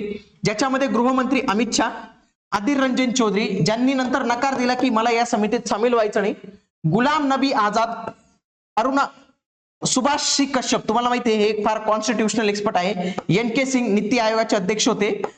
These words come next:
हरीश साळवे वकील आहेत खूप मोठे, आणि संजय कोठारी. तर हे सर्व लोक आपल्याला पाहायला मिळतात. याच्यापैकी अधीर रंजन चौधरी हे समितीमध्ये समाविष्टच झाले नाही, यांनी नकार दिला समितीमध्ये जाण्यासाठी. काँग्रेसचे ते नेते होते अधीर रंजन चौधरी. आलं लक्षात तुम्हाला?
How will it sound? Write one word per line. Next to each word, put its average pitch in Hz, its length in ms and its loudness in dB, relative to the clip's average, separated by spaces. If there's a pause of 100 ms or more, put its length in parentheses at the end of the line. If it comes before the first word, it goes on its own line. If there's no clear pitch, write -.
(140)
हरीश 262 280 0
साळवे 220 380 0
वकील 208 300 0
आहेत 202 240 0
खूप 220 100 2
मोठे, 190 460 0 (160)
आणि 226 160 -4
संजय 262 400 0
कोठारी. 208 400 0 (380)
तर 208 60 0
हे 277 180 2
सर्व 269 300 0
लोक 247 240 0
आपल्याला 233 340 0
पाहायला 226 360 0
मिळतात. 220 300 0
याच्यापैकी 254 520 0
अधीर 254 320 0
रंजन 240 340 2
चौधरी 226 320 0
हे 208 140 4
समितीमध्ये 226 600 0
समाविष्टच 240 600 -2
झाले 190 240 0
नाही, 190 140 0 (360)
यांनी 202 280 2
नकार 233 340 0
दिला 220 280 2 (140)
समितीमध्ये 208 540 0
जाण्यासाठी. 196 420 -2
काँग्रेसचे 214 440 0
ते 220 120 0
नेते 196 220 2
होते 202 220 0 (280)
अधीर 196 260 0
रंजन 196 320 0 (240)
चौधरी. 147 300 -2 (360)
आलं 311 180 -2
लक्षात 262 260 -2
तुम्हाला? 160 220 0